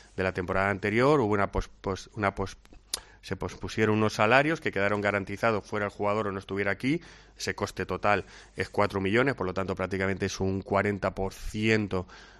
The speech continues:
del límite de coste de plantilla que teníamos, por lo tanto no lo hemos podido utilizar. Entonces sobre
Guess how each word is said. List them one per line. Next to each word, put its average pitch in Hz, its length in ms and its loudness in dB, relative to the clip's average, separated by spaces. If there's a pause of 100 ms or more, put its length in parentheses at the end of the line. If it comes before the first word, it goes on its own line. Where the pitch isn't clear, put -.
(100)
del 95 240 2
límite 101 300 2
de 98 60 2
coste 101 240 -2
de 95 80 -2
plantilla 98 400 -2
que 101 100 -2
teníamos, 131 460 2
por 95 140 6
lo 92 40 0
tanto 101 220 0
no 98 140 2
lo 98 80 4
hemos 98 180 -2
podido 92 280 -2
utilizar. 92 600 0 (480)
Entonces 98 420 0
sobre 90 400 0